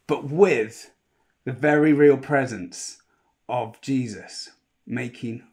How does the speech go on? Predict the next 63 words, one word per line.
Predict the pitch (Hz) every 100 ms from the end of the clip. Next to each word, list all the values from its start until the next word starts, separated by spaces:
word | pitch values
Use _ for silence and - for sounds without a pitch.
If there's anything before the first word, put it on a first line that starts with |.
| _
all | 113 113
things | - 110 104 98 - - _ _ -
new. | 123 123 95 _ _ _ _ _ _ _ -
And | 151 147
so | 170
just, | 196 185 - - - -
just | 185
to | 156
just | 156 175 - 131
explore | - - 185 151
just | 143
a | 175
couple | 196 180 185 160
of |
the | 143
features | - 185 - 156 135
of | 147 131
that | 156 -
new | 156 147
city | 143 165 - 135 117 110 - -
at | 143 120
the | 139 139
end. | 123 98 87 - _ -
A | -
few | - 196
things | 196 185 156
that | 156
are | 156
absent. | 160 147 - 143 113 - - -
If | 147 170
you |
go | 156 170 175
on, | 175 160
we, | 151 156 156
some | 147 165
of | 165
them | 160 151
cro-, | 165 -
cropped | 175 -
up | 151 151
in |
what | 156
we | 143
just | 143 -
read, | 165 147
but | -
some | - 160
of |
them | 151
in | 143
the | 139
rest | 151 156 - 143
of | 139
Revelation | 147 139 139 135 131
twenty-one | 147 135 139 135 135
and | 131
twenty-two. | 139 131 127 139
If | 131
you |
have | 135 131
a |
Bible | 131 139 139 131 139
in | 131